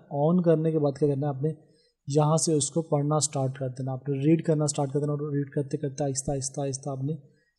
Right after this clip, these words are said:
नीचे आते जाना है, ठीक है। आपने इसको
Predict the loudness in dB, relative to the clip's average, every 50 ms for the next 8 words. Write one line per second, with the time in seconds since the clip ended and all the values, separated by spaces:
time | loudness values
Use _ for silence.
0 | _ _ -4 -4 -2 0 2 2 4 4 2 2 0 -2 -4 -4 -6 -6 -8 -10
1 | -10 -10 -8 -6 -8 -8 -8 -10 -16 _ _ _ _ _ -10 -10 -6 -4 -4 -4
2 | -4 -4 -6 -8